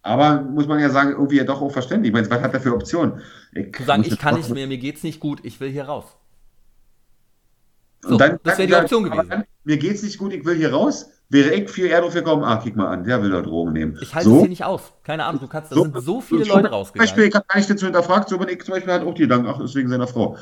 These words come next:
Speaker 1: So hat er mit Aubameyang, dass man ihn gleich das anschiebt. Also
Speaker 2: Weil seine Frau dumm
Speaker 1: ich
Speaker 2: ist und sich hier präsentiert, so hat er das ja damals verkauft,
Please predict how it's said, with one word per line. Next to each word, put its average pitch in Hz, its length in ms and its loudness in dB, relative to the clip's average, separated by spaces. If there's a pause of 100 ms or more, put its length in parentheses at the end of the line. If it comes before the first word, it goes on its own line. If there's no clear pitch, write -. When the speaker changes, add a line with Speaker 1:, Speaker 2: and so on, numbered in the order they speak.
(160)
Speaker 1:
So 120 140 2
hat 123 120 4
er 139 80 0
mit 120 80 -6
Aubameyang, 131 320 2
dass 143 120 0
man 135 120 0
ihn 131 120 0
gleich 131 220 0
das 120 200 -6
anschiebt. 127 360 2
Also 110 180 4
Speaker 2:
Weil 131 140 -2
seine 156 220 -4
Frau 139 220 -4
dumm 156 260 0
Speaker 1:
ich 135 60 -6
Speaker 2:
ist - 120 -10
und 117 160 -10
sich 127 140 -10
hier 135 180 -8
präsentiert, 127 560 -8
so 117 140 -8
hat 120 100 -8
er 120 100 -8
das 120 140 -12
ja 110 80 -8
damals 104 260 -8
verkauft, - 500 -14